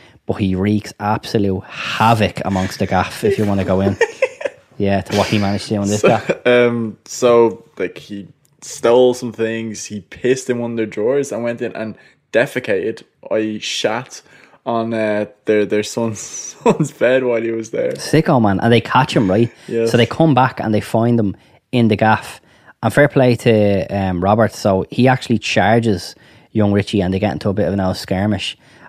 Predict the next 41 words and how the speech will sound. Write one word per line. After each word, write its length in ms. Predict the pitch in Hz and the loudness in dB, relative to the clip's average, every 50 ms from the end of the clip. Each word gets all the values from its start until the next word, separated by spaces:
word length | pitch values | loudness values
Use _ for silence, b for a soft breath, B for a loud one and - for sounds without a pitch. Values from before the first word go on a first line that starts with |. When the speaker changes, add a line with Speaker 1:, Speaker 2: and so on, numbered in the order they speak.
| B - | B -4
Speaker 1:
And 120 | 98 101 | -2 -2
I 40 | 98 | 0
think 180 | - - 123 117 | 0 0 0 0
he, 180 | - 117 95 - | 0 -2 0 2
I 100 | - 98 | 0 0
think 180 | 92 123 120 117 | 2 0 -2 -2
he, 80 | - 104 | -2 -6
f-, 200 | - - - - - | -6 -6 -12 -14 -10
I 100 | - 95 | -10 -6
think 160 | - 113 113 | -2 0 2
he 80 | 113 123 | 2 2
actually 220 | 107 - - 110 | 2 2 0 -2
threw 200 | 98 - - 95 | -2 -2 -2 -2
him 160 | 92 95 107 | 0 0 0
around 120 | 104 98 95 | 0 0 -2
the 80 | 98 | -2
place, 260 | - 95 92 90 - 95 | -2 -4 -4 -4 -4 -6
like, 100 | 90 - | -6 -4
he 120 | 98 92 | -4 -4
mauled 360 | 92 87 87 90 92 95 92 | -2 0 2 2 2 2 0
him. 140 | 92 87 87 | -2 -2 -2
Again, 220 | 90 92 104 101 | 0 0 2 2
it 20 | 101 | 2
wouldn't 180 | 107 120 123 107 | 2 2 2 0
be 40 | 92 | 0
hard, 240 | 95 95 95 101 | 0 2 2 2
like, 120 | 101 95 - | 0 -2 -4
there's 120 | 104 92 | -4 -2
not 140 | 113 104 78 | -2 -2 -2
a 20 | |
pick 240 | - - 107 107 - | -2 -2 -4 -2 -2
Speaker 2:
He's 140 | - 104 95 | -2 -2 -2
Speaker 1:
on. 80 | 92 98 | -2 -2
Speaker 2:
gone, 340 | - 107 107 110 110 110 - - | 0 0 0 0 -2 -4 -6 -4
but 80 | 113 107 123 | -2 0 2
he 40 | 123 | 2
managed 280 | 139 156 185 233 - | 2 0 -2 -2 -4
to 80 | - - | -4 -4
escape, 380 | 101 - - 110 120 135 131 | -4 -4 -2 -2 -2 -2 -2
didn't 160 | 139 143 165 196 | -4 -6 -6 -8
he? 120 | 180 | -12